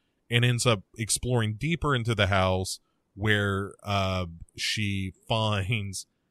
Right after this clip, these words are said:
after, after seeing some ghost arms appearing,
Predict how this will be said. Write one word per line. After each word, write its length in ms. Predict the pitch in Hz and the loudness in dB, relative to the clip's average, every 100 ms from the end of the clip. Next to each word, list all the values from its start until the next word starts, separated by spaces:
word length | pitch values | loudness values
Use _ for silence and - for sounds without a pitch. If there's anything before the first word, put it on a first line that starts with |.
| _ _ 117 | _ _ 4
after, 440 | 139 160 139 131 | 6 8 6 8
after 280 | 139 127 117 | 6 6 2
seeing 280 | - 127 113 | 4 4 2
some 240 | 113 90 80 | -2 -2 2
ghost 340 | 107 147 - | 4 4 2
arms 520 | 98 92 90 87 - - | 0 0 -2 -4 -6 -2
appearing, 760 | 101 - 92 87 85 85 85 | 0 0 -2 -4 -6 -8 -10